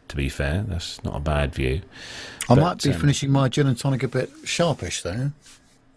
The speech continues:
Speaker 1: Hmm.
Speaker 2: Uh, <laughs> so
Speaker 1: Yeah, it's, uh, I, I mean, I was, I was lucky enough when we went, had a, when we had our honeymoon,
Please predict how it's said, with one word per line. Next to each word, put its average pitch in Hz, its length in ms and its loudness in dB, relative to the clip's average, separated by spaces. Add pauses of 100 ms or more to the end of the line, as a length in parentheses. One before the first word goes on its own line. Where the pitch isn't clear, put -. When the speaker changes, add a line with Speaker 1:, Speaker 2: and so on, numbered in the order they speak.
(680)
Speaker 1:
Hmm. 98 380 4 (440)
Speaker 2:
Uh, 120 100 0
<laughs> - 240 -6
so - 180 0 (1900)
Speaker 1:
Yeah, 107 260 4
it's, 98 420 -4
uh, 107 260 4 (240)
I, 123 220 2
I 117 120 -2
mean, 120 280 2
I 127 160 2
was, 120 140 0
I 120 120 0
was 117 140 2
lucky 113 220 2
enough 104 340 -2 (400)
when 104 200 2
we 107 140 4
went, 98 220 0
had 104 300 0
a, 95 40 -4
when 98 160 2
we 98 120 4
had 95 180 2
our 90 120 4
honeymoon, 82 500 2